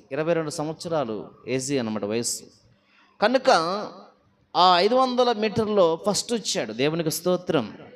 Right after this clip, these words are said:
దేవుని కోసం నేను ఒకరోజు పరుగు పందాన్ని విడిచిపెడితే, ఐ-, వంద రూ-, వంద కిలో-, వంద మీటర్లు, ఇది ఐదు వందల మీటర్లు దేవుడు విజయాన్ని ఇచ్చాడు, ఇక్కడి నుంచి నేను దేవుని కోసం పరుగెడతానని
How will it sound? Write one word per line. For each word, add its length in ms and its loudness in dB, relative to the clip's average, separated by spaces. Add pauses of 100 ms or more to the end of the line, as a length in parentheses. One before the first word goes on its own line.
(840)
దేవుని 400 2
కోసం 480 0
నేను 280 -2
ఒకరోజు 680 -6 (960)
పరుగు 200 -2
పందాన్ని 380 -2
విడిచిపెడితే, 800 -6
ఐ-, 120 0
వంద 200 -2
రూ-, 160 0
వంద 160 -2
కిలో-, 360 0
వంద 240 -2
మీటర్లు, 640 -4
ఇది 180 -2
ఐదు 180 2
వందల 220 0
మీటర్లు 300 -4
దేవుడు 240 -2
విజయాన్ని 460 -2
ఇచ్చాడు, 240 -6
ఇక్కడి 180 -4
నుంచి 140 -8
నేను 180 -4
దేవుని 320 0
కోసం 380 0
పరుగెడతానని 960 -4